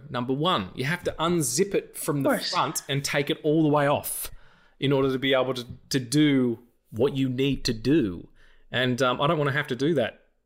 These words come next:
Speaker 1: you know, however many times over six
Speaker 2: Every single time.
Speaker 1: as well. So, um, maybe I'll just wear a Spider-Man t-shirt and some comfy slacks. <clears throat> But, um, that's it, folks.
Speaker 2: That's
Speaker 1: Thank
Speaker 2: it for
Speaker 1: you
Speaker 2: this
Speaker 1: so much.
Speaker 2: week.
Speaker 1: Yeah, all done.
Speaker 2: <clears throat>
Speaker 1: And, uh, and,
Speaker 2: And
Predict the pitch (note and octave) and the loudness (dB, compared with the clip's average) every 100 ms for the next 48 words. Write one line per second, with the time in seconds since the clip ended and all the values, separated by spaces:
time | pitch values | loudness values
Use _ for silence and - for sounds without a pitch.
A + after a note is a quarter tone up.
0 | _ - C3 A2 C3 B2 A#2+ A2+ G#2+ A#2 | _ -4 -2 0 0 0 0 -2 -2 -2
1 | G#2+ G#2 G#2 G3+ G3 F#3+ G3+ G3+ F3 G3 | -2 -2 0 0 0 0 -2 -2 -2 -2
2 | A3 - _ B2+ F#2+ - A2+ G#2+ - - | -4 -10 _ -8 -6 -4 -4 -4 -12 -20
3 | - A#2 A#2+ A#2+ B2 - D#3+ C#3 B2+ C3+ | -8 -2 0 0 -4 -2 2 4 2 2
4 | B2 - B2 A#2 A2 - G#2+ G#2+ G2 G2 | 0 2 0 0 -2 -2 -2 -2 -4 -6
5 | G2+ - G2+ F#2 - F#2 - - - - | -6 -8 -8 -6 -6 -8 -10 -12 -8 -8
6 | F3+ - - _ _ - D#3+ F#3+ F#3+ F#3 | -8 -20 -20 _ _ 0 2 4 4 2
7 | F3 - _ - C4 - C#4+ - - - | -2 -8 _ -2 0 2 0 -2 -12 -8
8 | - - - - - - - - B3+ - | -8 -8 -12 -12 -12 -14 -10 -4 -2 -2
9 | - - - - B3+ C4+ G#3+ F#3 G3+ - | -6 -8 -8 -2 0 2 2 0 0 2
10 | C#4 C#4+ - - F3+ G#3+ F3+ G#2 _ _ | 0 0 -6 -10 -4 0 0 -4 _ _
11 | F#3+ F3+ F#3+ C4 B3+ _ _ _ _ _ | -4 0 0 0 -6 _ _ _ _ _
12 | _ _ _ _ - C4+ A#3 D#3+ D#3 D3+ | _ _ _ _ 0 4 4 2 0 0
13 | D3+ D3+ D#3 G#3 G3+ D3 | 0 -2 2 2 2 -2